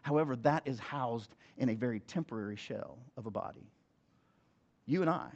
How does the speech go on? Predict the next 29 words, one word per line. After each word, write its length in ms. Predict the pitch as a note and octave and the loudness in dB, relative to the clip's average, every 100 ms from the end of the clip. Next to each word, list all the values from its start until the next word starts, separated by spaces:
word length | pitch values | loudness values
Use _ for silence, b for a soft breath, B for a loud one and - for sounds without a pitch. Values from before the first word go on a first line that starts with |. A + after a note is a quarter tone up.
| - | -4
and 100 | A#2 | -2
every 160 | A#2+ D3+ | 0 0
person 320 | D#3 E3+ E3 | 0 -2 -2
you 100 | F3 | -2
know, 300 | F3 - A#2+ - - | -4 -8 -16 -16 -4
will 180 | B2 | -2
die. 300 | C3+ B2 - - _ _ _ _ _ _ _ - | 0 -2 -4 -18 _ _ _ _ _ _ _ -6
We 100 | A#2+ | -4
just 180 | A2+ A2+ | -2 -4
don't 160 | A#2 F#2+ | -4 -4
know 140 | G#2 | -6
when. 340 | G#2 C#3 G#2+ - _ _ _ _ _ _ _ _ _ _ _ _ | -6 -8 -10 -18 _ _ _ _ _ _ _ _ _ _ _ _
The 80 | A2+ | -10
question 360 | - D#3 - F#2+ | -2 -4 -2 -6
is, 140 | F#2+ | -4
what 200 | A#2+ A2+ | -4 -4
happens 500 | A2 G2 G2 E2+ - - _ _ _ _ _ - | -4 -8 -8 -10 -14 -20 _ _ _ _ _ -8
next? 560 | F#2+ C#2+ - - - _ _ _ _ _ _ _ - b b b - | -6 -6 -10 -20 -20 _ _ _ _ _ _ _ -20 b b b -10
The 80 | |
question 580 | A#2 - C4 C4 - A#2 | -8 -2 -2 -2 -6 -8
is, 480 | A2 G2+ - - - _ _ _ _ b b - | -8 -10 -16 -20 -20 _ _ _ _ b b 2
does 200 | E3+ D3+ | 2 6
the 100 | D#3+ | 6
name 320 | E3+ A3+ C4 | 8 8 8
of 120 | A3 | 4
Jesus 540 | C#3+ G3+ G3 D#3+ D#3+ D#3+ | 2 4 4 4 0 4
live 320 | E3+ G#3+ A3+ | 12 12 12
within 380 | A3+ A3 A3+ A#3+ | 8 6 6 6
you 420 | D3+ A2+ G#2+ | 6 2 -4